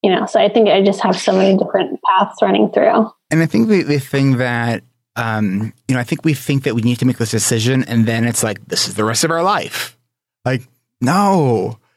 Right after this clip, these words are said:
Speaker 2: Like, I think we wanna, like, try to stick with something for more than a minute, right? Like, if we can go three to five years and then reevaluate, like, cool,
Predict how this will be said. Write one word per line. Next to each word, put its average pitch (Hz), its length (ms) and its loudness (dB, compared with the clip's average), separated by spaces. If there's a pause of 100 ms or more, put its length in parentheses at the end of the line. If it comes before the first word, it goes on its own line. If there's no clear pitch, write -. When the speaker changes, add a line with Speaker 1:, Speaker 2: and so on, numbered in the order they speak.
(220)
Speaker 2:
Like, 143 160 0
I 151 100 -2
think 165 200 -2
we 165 80 4
wanna, 143 320 2 (140)
like, 127 320 -2
try 131 200 -2
to 117 40 -2
stick - 280 -6
with 127 80 0
something 117 240 -2
for 113 100 -2
more 110 180 4
than 98 100 -2
a 95 40 2
minute, 135 340 0 (840)
right? 120 360 0 (440)
Like, 127 480 -2 (840)
if 135 200 -2
we 180 100 2
can 190 220 2
go 139 340 4
three 120 480 0
to 123 80 2
five 110 340 -4
years 98 380 2
and 98 100 2
then 98 100 2
reevaluate, 104 840 2 (140)
like, 135 160 -4 (480)
cool, 131 560 0